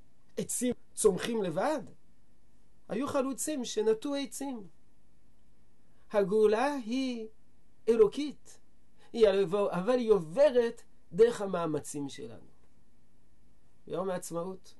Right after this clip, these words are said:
אנחנו מודים לקדוש ברוך הוא על חלקו בגאולה. אומרים הלל,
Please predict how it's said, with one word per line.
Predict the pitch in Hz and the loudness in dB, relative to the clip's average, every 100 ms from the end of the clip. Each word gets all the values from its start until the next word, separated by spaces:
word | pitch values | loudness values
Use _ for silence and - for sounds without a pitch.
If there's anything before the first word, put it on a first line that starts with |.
| - - - - - - - - - - - - - - - | -16 -16 -16 -16 -16 -16 -16 -16 -16 -16 -16 -16 -16 -16 -10
אנחנו | 151 156 165 | -8 -6 -6
מודים | 151 147 160 | -4 -2 -2
לקדוש | 156 - 139 151 139 | -4 -6 -4 -4 -4
ברוך | 139 139 | -8 -8
הוא | 143 135 131 135 - - - - - - | -8 -8 -8 -12 -16 -16 -16 -16 -16 -14
על | 135 127 | -12 -10
חלקו | - 120 - 139 - - - 143 | -10 -10 -10 -12 -12 -16 -16 -12
בגאולה. | 135 127 123 123 147 - - - - - - - - - - - - - - - - - - - | -10 -8 -10 -12 -14 -16 -16 -16 -16 -16 -16 -16 -16 -16 -16 -16 -16 -16 -16 -14 -14 -14 -14 -8
אומרים | 156 185 | -4 -2
הלל, | 151 202 220 147 | 2 4 4 2